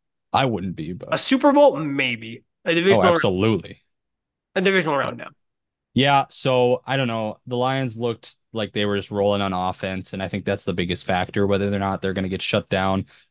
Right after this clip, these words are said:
Speaker 1: They're playing a really tough team next week, so, or no, who are they playing? Are
Speaker 2: They're
Speaker 1: they
Speaker 2: play-, they're playing the, uh, they're playing the, uh, the Buccaneers.
Speaker 1: Oh, they are playing the Bucs. Uh-oh.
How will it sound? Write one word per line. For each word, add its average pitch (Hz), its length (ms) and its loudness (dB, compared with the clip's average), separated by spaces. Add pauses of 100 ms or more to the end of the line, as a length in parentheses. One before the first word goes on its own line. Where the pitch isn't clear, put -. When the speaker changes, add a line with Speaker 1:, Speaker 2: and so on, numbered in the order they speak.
Speaker 1:
They're 90 100 -8
playing 165 260 4
a 123 60 4
really 113 240 0
tough 110 260 -6
team 101 320 -6
next 95 300 -10
week, 95 320 -4
so, 90 540 -2 (520)
or 143 80 6
no, 151 280 2 (160)
who 156 80 2
are 190 40 6
they 190 80 4
playing? 147 180 -2
Are 127 40 0
Speaker 2:
They're - 20 0
Speaker 1:
they 147 60 2
Speaker 2:
play-, 160 180 -6
they're 170 180 -2
playing 170 180 0
the, 113 260 -10
uh, 147 220 2
they're 123 140 -10
playing 135 320 -4
the, 113 220 -10
uh, 113 300 -8 (140)
the 123 320 -14
Buccaneers. - 640 -6 (120)
Speaker 1:
Oh, 107 80 -6
they 98 80 -2
are 92 100 -4
playing 87 220 -8
the 71 80 -10
Bucs. 73 280 -8
Uh-oh. 78 400 -4